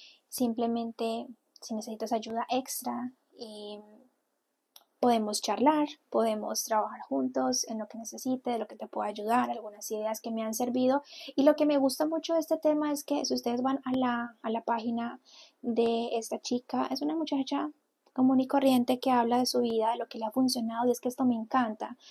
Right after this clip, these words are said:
Por eso el eslogan de mi podcast, "Cada vida es una historia que escuchar", porque todos aprendemos de todos, todos nos de-, nos inspiramos por otros. Entonces, a ella le funciona así,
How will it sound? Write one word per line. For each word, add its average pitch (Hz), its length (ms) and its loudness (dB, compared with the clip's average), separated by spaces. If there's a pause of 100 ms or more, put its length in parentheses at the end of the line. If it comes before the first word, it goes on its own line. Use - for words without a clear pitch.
(360)
Por 233 120 2
eso 233 280 4
el 247 100 4
eslogan 226 500 2
de 254 60 4
mi 226 120 0
podcast, 247 600 2
"Cada 233 280 4
vida 277 220 4
es 247 120 -2
una 233 120 -6
historia 247 340 -2
que - 100 -6
escuchar", 240 500 0
porque - 260 -12
todos 254 340 4
aprendemos 240 520 -2
de 240 100 -2
todos, 220 400 -2
todos 240 220 0
nos 269 180 2
de-, 233 140 -4 (280)
nos 254 160 2
inspiramos 247 600 2
por 233 180 0
otros. 262 420 2 (220)
Entonces, 247 460 2
a 240 100 0
ella 247 160 2
le 262 120 2
funciona 226 420 -2
así, 247 420 -2